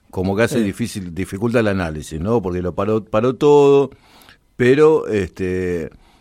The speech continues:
Speaker 1: qué sé yo, por lo menos los datos propios del municipio, este, dicen que las últimas vacaciones de invierno vino mucha gente a Luján. Es-, es-, estiman casi doscientas mil personas, lo hacen de acuerdo al sistema de esta-, estacionamiento medido.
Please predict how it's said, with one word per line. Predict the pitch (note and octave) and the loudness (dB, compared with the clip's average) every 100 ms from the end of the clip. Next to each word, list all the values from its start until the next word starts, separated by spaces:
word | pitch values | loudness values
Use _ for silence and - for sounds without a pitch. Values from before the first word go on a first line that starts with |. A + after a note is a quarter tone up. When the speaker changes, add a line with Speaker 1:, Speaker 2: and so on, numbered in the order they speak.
| _ - | _ -8
Speaker 1:
qué | E3 | -6
sé | A#2+ | -6
yo, | G#2 F2 | -6 -2
por | A2+ | -2
lo | E3 | 0
menos | D3 G#2 | 0 0
los | G#2 G2 F2 | -2 -2 0
datos | B2+ A#2 - | 0 0 -2
propios | B2 D3+ C3 G2+ D#2 - - | 2 2 2 -4 -4 -12 -12
del | D#2 D#2+ | -8 -4
municipio, | F2 E2+ C#3 B2 G#2+ F2+ D2+ _ - _ - | -6 -6 -8 -4 -4 -2 -6 _ -20 _ -16
este, | C#2+ - F#2 | -12 -8 -6
dicen | A2 A2 | -4 -4
que | G2 | -2
las | G2+ | 0
últimas | A#2 A2+ G2+ | 0 0 0
vacaciones | F#2 F2 A#2+ G#2 | -2 -4 -2 -2
de | G2 | -2
invierno | G2+ C#3+ D3 C3 G2 F2 - _ _ - | 0 0 0 0 0 -4 -8 _ _ -10
vino | F#3 | -6
mucha | E3 D3 - | -6 -6 -4
gente | F#3 G2+ D#2 | -2 -2 -4
a | |
Luján. | C#2 C#2+ D2+ C2 B1 _ _ _ - | -10 -12 -14 -14 -16 _ _ _ -8
Es-, | G2 | -6
es-, | F#2 F2+ F2 | -6 -8 -10
estiman | F2+ C#3+ C3+ | -4 2 2
casi | A#2 A#2+ G2 | 2 -4 -6
doscientas | D#2+ - E2+ D#2 | -8 -8 -10 -6
mil | G2+ G#2 | -6 -6
personas, | F2+ E2 C3+ C3+ B2+ G2 | -6 -6 0 2 2 2
lo | G2+ | 0
hacen | G#2+ F#2+ | 0 -4
de | E2+ | -6
acuerdo | F#2+ F2+ | -6 -6
al | |
sistema | - - F#2 | -8 -8 -4
de | E2+ | -6
esta-, | D#2+ D2+ - D2 | -6 -12 -12 -14
estacionamiento | E2+ D#2+ - E2 F2+ G2 F2 | -12 -12 -10 -8 -6 -6 -6
medido. | D#2+ D#2+ A2+ A#2+ G#2+ G2+ F#2+ | -6 -6 -2 -2 0 0 -2